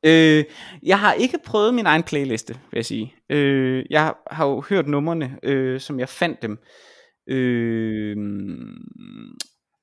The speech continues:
og jeg har lagt det ind, øh, sådan nogenlunde i, i efter år, så vidt jeg sådan kunne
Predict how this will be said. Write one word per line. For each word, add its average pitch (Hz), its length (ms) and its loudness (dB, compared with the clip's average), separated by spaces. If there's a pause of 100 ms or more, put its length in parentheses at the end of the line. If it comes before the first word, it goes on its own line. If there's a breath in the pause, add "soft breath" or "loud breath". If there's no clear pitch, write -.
(460)
og 143 200 4
jeg 147 100 6
har 170 280 2
lagt 160 320 -2
det - 100 -6 (120)
ind, 226 240 -2 (800)
øh, 147 480 -4 (580)
sådan 185 240 -4
nogenlunde 180 680 -2 (720)
i, 156 200 -4
i - 480 -10
efter - 420 -2
år, - 220 2 (680 soft breath)
så - 140 -12
vidt 151 160 -8
jeg 139 160 -2
sådan 127 220 -4
kunne 117 260 -10